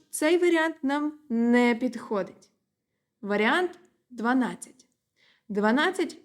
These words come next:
точно кратне чотирьом. Ось ми тут його бачимо. Чотирьом. А також дванадцять кратне шести. Тож дванадцять кратне шести.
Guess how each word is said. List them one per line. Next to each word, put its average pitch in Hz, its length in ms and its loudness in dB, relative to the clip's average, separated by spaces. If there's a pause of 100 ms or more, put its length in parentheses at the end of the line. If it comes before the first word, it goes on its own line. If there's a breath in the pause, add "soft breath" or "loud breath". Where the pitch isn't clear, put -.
(220)
точно 302 500 -2
кратне 233 580 -4 (120)
чотирьом. 214 640 -2 (760)
Ось 202 180 -10
ми 214 120 -4
тут 233 220 -6
його 208 220 -2
бачимо. 190 520 -6 (440 soft breath)
Чотирьом. 220 760 -4 (1080)
А 262 140 -2
також 392 400 0
дванадцять 285 460 -2
кратне 214 400 -4
шести. 190 500 -8 (340)
Тож 240 560 0 (1400)
дванадцять 220 640 -2
кратне 214 420 -6
шести. - 480 -8